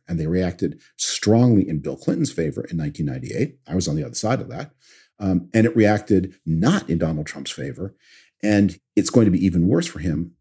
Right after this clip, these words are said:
this time. Donald Trump, as he left the presidency, once he realized he couldn't keep it, he had a sequence of, of political goals. And the last of them, and maybe the most important, was to frighten away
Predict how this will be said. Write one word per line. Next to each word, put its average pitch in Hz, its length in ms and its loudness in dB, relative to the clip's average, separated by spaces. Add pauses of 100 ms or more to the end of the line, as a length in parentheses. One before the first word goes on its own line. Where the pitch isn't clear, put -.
(120)
this 131 160 0
time. 58 280 -10 (720)
Donald 151 260 4
Trump, 113 340 0 (100)
as 95 200 -2
he 98 80 -2
left 104 360 2
the - 80 -6
presidency, 82 480 -8
once 123 240 2
he - 80 0
realized 92 360 4
he - 40 -8
couldn't 78 300 -2
keep - 200 -12
it, - 120 -18 (840)
he 107 60 2
had 95 100 4
a - 40 -2
sequence - 540 0
of, 78 240 -2
of 71 280 -8
political 82 340 -2
goals. 65 520 -8 (340)
And 107 100 6
the 101 80 6
last 143 540 4
of - 100 2
them, - 180 -8
and 85 220 0
maybe 113 220 4
the 107 60 4
most 87 200 2
important, - 480 -6
was - 160 -6
to - 80 -12
frighten - 680 0
away 78 560 -2